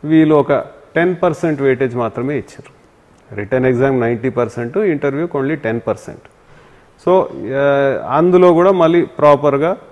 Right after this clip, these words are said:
రిజర్వేషన్స్, ఆ, ఓబీసీ కానివ్వండి, ఎస్సీ, ఎస్టీ అన్నీ కూడా ఫాలో అవుతూ proper procedure ద్వారా recruitment చేసినాము. Recruit అయిన వాళ్ళకు కూడా మళ్ళీ training కల్పించినాం.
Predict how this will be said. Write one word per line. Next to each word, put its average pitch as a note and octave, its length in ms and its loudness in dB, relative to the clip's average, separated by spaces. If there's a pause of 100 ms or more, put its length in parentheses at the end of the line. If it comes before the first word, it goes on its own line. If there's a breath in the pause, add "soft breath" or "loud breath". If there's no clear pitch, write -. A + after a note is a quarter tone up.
(220)
రిజర్వేషన్స్, B2+ 960 0 (440)
ఆ, G#2 580 -4 (520)
ఓబీసీ A#2+ 540 -2
కానివ్వండి, A2+ 680 -2
ఎస్సీ, A2 680 -4
ఎస్టీ A#2 480 -4
అన్నీ B2+ 320 -2
కూడా C3+ 240 0
ఫాలో A#2 400 0
అవుతూ A2 320 -6 (680 soft breath)
proper G3 380 6
procedure E3 580 2
ద్వారా C3 380 4
recruitment C3 720 0
చేసినాము. A#2 460 -4 (480 soft breath)
Recruit G3 460 6
అయిన F#3+ 220 8
వాళ్ళకు E3 360 6
కూడా D#3 160 2
మళ్ళీ D#3+ 320 2
training C#3 460 4
కల్పించినాం. G#2+ 600 -4